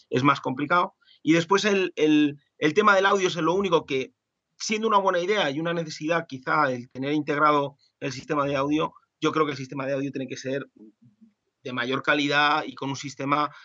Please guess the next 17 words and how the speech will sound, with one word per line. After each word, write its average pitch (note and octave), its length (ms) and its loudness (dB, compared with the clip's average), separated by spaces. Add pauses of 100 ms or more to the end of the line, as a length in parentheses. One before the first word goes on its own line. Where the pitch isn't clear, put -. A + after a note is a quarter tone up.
(120)
de C#3+ 360 -2
cancelación C3 680 -4
de, C3+ 220 -2
de B2+ 100 -4
sonido B2+ 300 -4
externo C3+ 520 -2 (220)
para B2+ 200 4
realmente B2+ 440 0
sentir B2+ 360 -10
la B2 80 -14
inmersión. A#2+ 420 -14
Yo B2 100 -8
creo D3 160 -2
que C#3+ 60 -4
eso D3 100 -6
es D3+ 80 -6
fundamental. A#2 640 -6